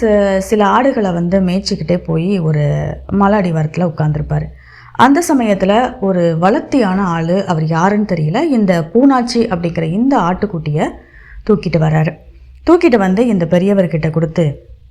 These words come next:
"ஆ, இதை நீங்க வளர்-, வளர்த்துக்கோங்க" அப்படின்னு சொல்றாரு. அதுவும் இல்லாம இந்த ஆடு வந்து ஏழு குட்டி போடும் அப்படிங்கிற ஒரு அதிசயமான ஒரு விஷயத்தையும் அந்த வளர்ந்தவர் இந்த தாத்தா கிட்ட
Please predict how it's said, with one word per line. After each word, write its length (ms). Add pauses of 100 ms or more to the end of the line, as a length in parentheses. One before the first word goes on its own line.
"ஆ, 380
இதை 200
நீங்க 180
வளர்-, 460
வளர்த்துக்கோங்க" 840
அப்படின்னு 380
சொல்றாரு. 420 (360)
அதுவும் 340
இல்லாம 520
இந்த 260
ஆடு 320
வந்து 580 (120)
ஏழு 400
குட்டி 300
போடும் 480
அப்படிங்கிற 400
ஒரு 140
அதிசயமான 880
ஒரு 180
விஷயத்தையும் 800 (220)
அந்த 220
வளர்ந்தவர் 460
இந்த 220
தாத்தா 280
கிட்ட 220